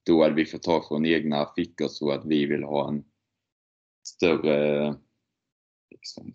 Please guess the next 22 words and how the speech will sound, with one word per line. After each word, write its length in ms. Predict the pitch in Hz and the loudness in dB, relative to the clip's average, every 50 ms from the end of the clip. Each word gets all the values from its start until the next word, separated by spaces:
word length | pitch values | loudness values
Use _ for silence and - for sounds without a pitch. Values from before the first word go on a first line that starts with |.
| _ - | _ -18
vad 100 | - - | -14 -6
säger 340 | - - 58 64 64 - | -4 -2 -2 -2 -2 -6
man, 160 | - 50 - - - _ _ _ _ _ _ _ _ _ _ _ _ _ _ _ _ _ _ _ _ _ _ _ _ _ _ _ _ _ _ _ _ _ _ _ - - - - - | -6 -8 -8 -10 -12 _ _ _ _ _ _ _ _ _ _ _ _ _ _ _ _ _ _ _ _ _ _ _ _ _ _ _ _ _ _ _ _ _ _ _ -20 -20 -20 -20 -14
inflytande 760 | - - 82 85 80 82 - 85 82 78 76 - 76 76 73 73 | -8 -4 -2 -2 -2 -2 0 2 2 2 2 0 -2 -2 -2 -2
i 20 | |
vad 160 | 71 76 73 | -2 -2 -4
som 140 | - 80 78 | -2 -4 -6
händer 560 | 76 82 78 71 71 69 67 71 73 73 71 | -4 -2 -2 -2 -2 -4 -4 -4 -4 -2 -2
i, 220 | 71 71 73 73 73 | -2 -2 0 0 0
eh, 320 | 71 69 71 73 71 71 69 67 _ _ _ _ _ _ _ _ _ _ _ _ _ _ _ _ _ - 73 | -2 -2 -2 -4 -4 -6 -8 -12 _ _ _ _ _ _ _ _ _ _ _ _ _ _ _ _ _ -10 -8
organisationen 1000 | 71 76 73 73 71 69 - - - - - 87 78 73 69 71 71 73 80 | -4 -2 0 0 -2 -2 -4 -6 -8 -6 -2 -2 -2 -2 0 -2 -2 0 2
och 80 | 80 78 | 2 2
allting. 480 | 78 73 - - - 82 73 71 71 | 2 2 0 -2 -2 -2 0 0 0
Men, 300 | 71 73 76 76 73 73 | 0 -2 -2 -2 -2 -2
eh, 100 | 73 73 - _ _ _ _ - - | -4 -4 -6 _ _ _ _ -12 -6
sen 240 | - - 82 73 73 | -2 -2 0 0 0
har 80 | 71 73 | -2 -4
ju 60 | 71 | -6
Poyle 400 | - - - 95 80 78 76 73 | -6 -4 0 2 2 2 2 -2
styrt 520 | - - - 90 82 78 78 73 - - - | -4 -2 2 2 4 4 2 0 -4 -6 -2
allting, 640 | - 82 78 76 73 - - - 82 73 69 73 | 0 2 2 0 -2 -4 0 0 2 2 0 -2
eh, 240 | 71 71 69 73 71 | -4 -4 -4 -6 -8